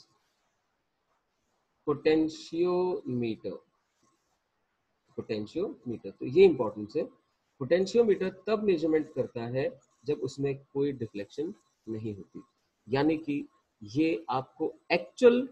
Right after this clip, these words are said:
terminal potential difference measure करके देता है। I hope ये बातें आपको ठीक से समझ में आई। So, ये मैंने आपको बताया कि क्यों जरूरत पड़ी और क्या सोच के ऐसा device बनाया गया। ठीक है,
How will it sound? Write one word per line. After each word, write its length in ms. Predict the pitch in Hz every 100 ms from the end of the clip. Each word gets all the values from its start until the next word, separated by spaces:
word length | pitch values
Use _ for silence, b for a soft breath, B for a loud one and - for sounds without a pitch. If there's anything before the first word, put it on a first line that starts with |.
| - -
terminal 500 | 175 175 175 175 170 - _
potential 540 | 143 143 139 151 147 -
difference 540 | 107 120 - 131 131 -
measure 280 | 117 107 117
करके 600 | - 98 - 190 - _ _
देता 260 | 107 98 87
है। 180 | - _ _ _ _ _ 147
I 40 |
hope 180 | 196 208
ये 60 |
बातें 240 | 190 185 190
आपको 160 | 185
ठीक 180 | 196 185
से 80 | 190
समझ 180 | 196 180
में 120 | 185
आई। 100 | 208 - _ _ _
So, 220 | - 185 -
ये 140 | 180
मैंने 160 | 202 214
आपको 160 | 214
बताया 280 | 202 196 196
कि 360 | 196 240 226 - _ _ _
क्यों 180 | 208 233
जरूरत 380 | 233 226 240 233
पड़ी 260 | 233 311
और 300 | 381 165 196
क्या 240 | 196 208 208
सोच 300 | - 156 -
के 100 | 185
ऐसा 280 | 156 143 147
device 360 | 104 143 - 147
बनाया 280 | 117 90
गया। 300 | 85 - - _ _ _ _ _ _ _ -
ठीक 200 | 175 -
है, 100 | 90